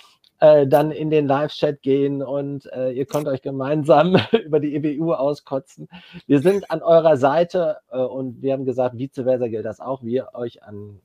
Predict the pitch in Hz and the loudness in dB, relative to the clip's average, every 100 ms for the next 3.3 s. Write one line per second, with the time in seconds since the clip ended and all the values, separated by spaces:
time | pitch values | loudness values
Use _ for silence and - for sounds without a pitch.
0 | - 113 104 117 107 - 110 104 _ 104 | -14 -12 -8 -8 -10 -14 -18 -20 _ -20
1 | 95 - 131 139 135 - - - - - | -18 -4 0 2 0 -2 -12 -20 -14 -4
2 | 135 127 151 - _ 143 135 135 127 170 | -2 2 0 0 _ -8 -4 -6 -6 -10
3 | 151 139 | -8 -10